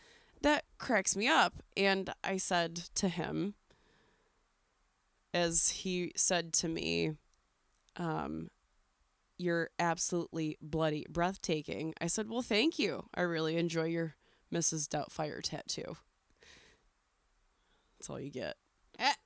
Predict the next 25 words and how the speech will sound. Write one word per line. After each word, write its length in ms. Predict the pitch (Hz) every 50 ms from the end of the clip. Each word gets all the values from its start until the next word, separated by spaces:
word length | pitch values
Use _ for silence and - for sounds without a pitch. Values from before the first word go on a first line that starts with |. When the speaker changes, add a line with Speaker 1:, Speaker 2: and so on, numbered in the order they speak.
| _ _ _ _ _ _ _ _ _ _ _ _ _ _ _ _ _ - - _ _ _ -
Speaker 1:
And 440 | 190 190 185 185 180 180 180 180 175
he 140 | 175 202
said, 280 | 190 - 208 190 190 -
"I'm 180 | - 180 185 180
glad 260 | - 180 185 208 214 220
there's 180 | 254 262 240 -
something 400 | 247 240 240 226 - 240 240 233
you 180 | 226 233 226
like 320 | 220 202 185 185 185 185 196
about 360 | 196 190 190 175 170 165 147
me. 220 | 170 170 175 175
I 120 | - 165 170
do 260 | 165 190 208 226 220
probably 600 | - - 185 185 180 180 175 175 180 180 185 185
have 380 | 165 160 165 160 165 170 - -
to 180 | - - 190 175
ta-, 300 | - - - 175 160 - _ _ -
uh, 420 | - 170 165 160 160 156 151 143 131 - -
stop 240 | - - - - -
talking, 360 | - 190 190 185 190 180 180
though. 320 | 165 165 160 160 165 170 - -
I 80 | -
have 300 | 160 151 160 160 151 -
kids. 440 | - - 185 165 151 143 147 - - -
Sorry." 560 | - - 214 214 202 170 123 - - - -